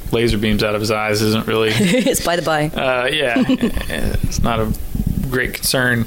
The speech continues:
Speaker 1: to me. Um, no, I designed this film to be a, like, a taut, um,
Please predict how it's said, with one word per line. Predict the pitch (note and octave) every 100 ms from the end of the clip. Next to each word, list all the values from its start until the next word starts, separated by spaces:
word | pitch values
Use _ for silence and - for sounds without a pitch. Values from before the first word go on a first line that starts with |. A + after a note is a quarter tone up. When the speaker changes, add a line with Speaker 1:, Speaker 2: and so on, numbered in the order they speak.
| - -
Speaker 1:
to | - B2
me. | A#2 A2+ - - - - -
Um, | B2+ B2+ A#2+ A#2 C3+ - - - D3
no, | D#3+ D#3+ D#3 - - - - - - - -
I | -
designed | F#4+ G3+ D3+ C#3
this | E3+ -
film | - C3
to | A#2+
be | B2 A#2
a, | F#2 - - - - - - - - -
like, | - -
a | -
taut, | - - C3+ - - - - - - - - -
um, | A#2 A2 F#2+ -